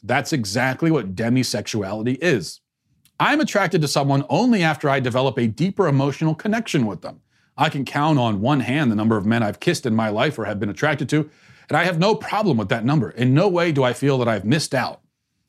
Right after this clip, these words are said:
because to my body's inclination, I'd much rather have a seven-hour-long conversation with someone than be physically intimate with them." So there you go. Uh, that's demisexuality.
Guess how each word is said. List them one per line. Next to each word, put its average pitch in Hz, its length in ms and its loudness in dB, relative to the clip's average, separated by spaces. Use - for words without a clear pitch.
because 139 380 2
to - 100 -6
my 120 180 2
body's 131 360 2
inclination, 139 600 0
I'd 120 220 0
much 170 300 2
rather 107 220 -2
have 104 140 -2
a 107 60 -4
seven-hour-long 147 760 2
conversation 120 600 -2
with 95 120 -4
someone 101 320 -4
than 120 140 2
be 123 80 6
physically 117 420 2
intimate 113 300 0
with 110 180 0
them." - 220 -14
So 131 200 2
there 147 160 4
you 151 140 2
go. 113 200 -2
Uh, 120 640 2
that's 120 240 0
demisexuality. 127 1080 2